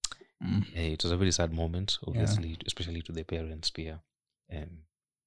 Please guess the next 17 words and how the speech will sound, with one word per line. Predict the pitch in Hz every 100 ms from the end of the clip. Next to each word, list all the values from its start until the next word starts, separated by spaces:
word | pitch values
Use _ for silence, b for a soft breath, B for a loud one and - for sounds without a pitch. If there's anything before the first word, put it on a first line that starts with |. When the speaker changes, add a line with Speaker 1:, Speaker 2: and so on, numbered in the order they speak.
| _
Speaker 2:
to | -
the, | 80 80 78
to, | - - _ -
to | 80
the | 80
siblings, | - 82 78 85 82 -
and | 80
to | 101
everyone | 92 82 80 82
who, | 80 82 80 _ _ _ _ _ _
Speaker 1:
Yes. | 165 127 123
Speaker 2:
um, | 80 78
who | 90
knew | 80 82
her, | 76 78
because | 80 - 80
you, | 82 82